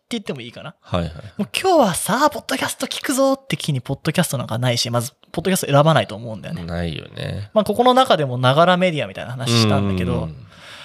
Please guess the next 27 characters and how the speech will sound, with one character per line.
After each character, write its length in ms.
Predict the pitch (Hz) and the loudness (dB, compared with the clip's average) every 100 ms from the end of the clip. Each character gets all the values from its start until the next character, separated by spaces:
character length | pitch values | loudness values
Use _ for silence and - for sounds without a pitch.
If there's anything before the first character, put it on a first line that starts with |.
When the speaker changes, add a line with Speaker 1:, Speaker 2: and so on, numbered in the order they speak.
| - - - _ | -20 -20 -20 _
Speaker 1:
あ、 60 | 294 | -2
そ 200 | - 330 | 0 2
う 40 | |
い 40 | 381 | 4
う 60 | |
の 60 | 262 | 4
も 120 | 156 | 4
あ 40 | |
っ 80 | 143 _ | 0 _
て、 340 | 127 117 104 - - | -6 -6 -6 -12 -16
Speaker 2:
は 120 | - | -2
い。 20 | |
Speaker 1:
な 80 | 214 | 0
ん 60 | 208 | 2
だ 80 | |
ろ 100 | 113 | 0
う、 120 | - - | -4 -12
特 300 | - - 403 | -14 -4 2
別 260 | 480 466 440 | 2 4 2
何 260 | 427 453 | 4 2
か 120 | - 208 | 2 -4
っ 60 | _ - | _ -2
て 100 | 151 | 0
な 100 | 156 | 0
っ 80 | |
た 140 | - 127 | 0 0
ら、 340 | 123 113 113 | 2 0 -4